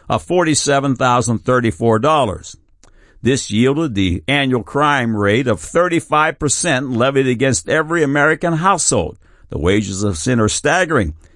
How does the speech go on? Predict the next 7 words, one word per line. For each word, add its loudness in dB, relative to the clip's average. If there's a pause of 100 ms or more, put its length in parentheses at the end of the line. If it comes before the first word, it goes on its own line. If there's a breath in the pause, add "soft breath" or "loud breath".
in -2
every 0
conceivable 0
way. 2 (520)
End -2
of -10
quote. -2